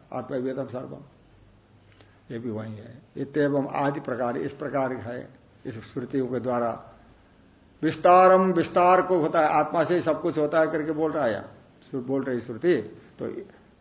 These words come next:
उसी से ही सारे विस्तार को जो देखता है, यदा पश्यति, जब देखता हो, आत्मा में ही सब देखता हो, आत्मा से ही सब देखता हो, आत्मा में ही सब देखता हो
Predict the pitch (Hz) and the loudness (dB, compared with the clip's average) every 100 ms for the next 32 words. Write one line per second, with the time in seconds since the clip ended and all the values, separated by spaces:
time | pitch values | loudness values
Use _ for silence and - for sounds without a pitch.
0 | 135 151 139 143 113 131 131 123 120 - | -4 -2 0 0 0 0 -2 -2 -4 -4
1 | 135 123 120 110 113 113 107 - 110 113 | -2 -2 -2 -4 -6 -6 -8 -8 -6 -2
2 | 113 110 123 107 139 165 135 113 117 104 | -4 -4 -10 -8 -8 -6 -6 -6 -6 -8
3 | 110 110 87 131 127 156 143 160 147 170 | -6 -6 -2 -2 -2 -2 0 2 2 -2
4 | 165 175 165 190 196 156 156 160 185 208 | 0 0 2 0 2 0 0 0 6 6
5 | 185 165 135 - 101 - - _ _ _ | 6 4 0 -6 -12 -16 -20 _ _ _
6 | _ _ _ _ _ - 123 123 127 135 | _ _ _ _ _ -6 -4 -2 0 2
7 | 143 170 196 180 160 165 165 175 180 214 | 6 8 8 4 4 2 4 4 4 2
8 | - | -2